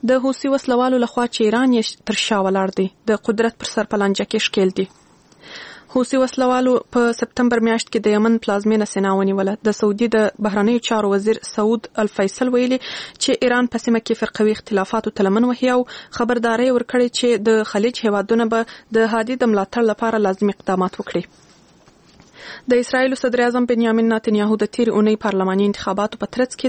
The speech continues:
د خپلو څرګندونو له کبله په دې هیواد کې له میشتو عربانو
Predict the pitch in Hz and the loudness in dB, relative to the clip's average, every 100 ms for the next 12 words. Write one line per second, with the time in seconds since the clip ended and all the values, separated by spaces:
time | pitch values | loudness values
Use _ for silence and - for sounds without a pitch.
0 | 254 247 - 233 226 220 208 202 208 214 | 0 -2 -2 -2 0 -2 0 0 2 2
1 | 196 - 208 233 - - - - 247 240 | 0 -2 -2 -2 -2 -10 -14 -4 -2 0
2 | 262 247 240 240 - 208 208 262 - 240 | 2 2 0 -2 -2 2 2 0 0 0
3 | 220 226 226 | 0 0 -2